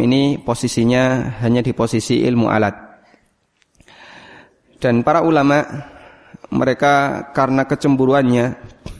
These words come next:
dalam menjaga ilmu yang mereka miliki, mereka tidak mengizinkan setiap orang untuk kemudian mengambil ilmu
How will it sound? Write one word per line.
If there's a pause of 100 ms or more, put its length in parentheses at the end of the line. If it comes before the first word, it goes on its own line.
(680)
dalam
menjaga
ilmu
yang
mereka
miliki, (1000)
mereka
tidak
mengizinkan
setiap
orang
untuk
kemudian
mengambil (1040)
ilmu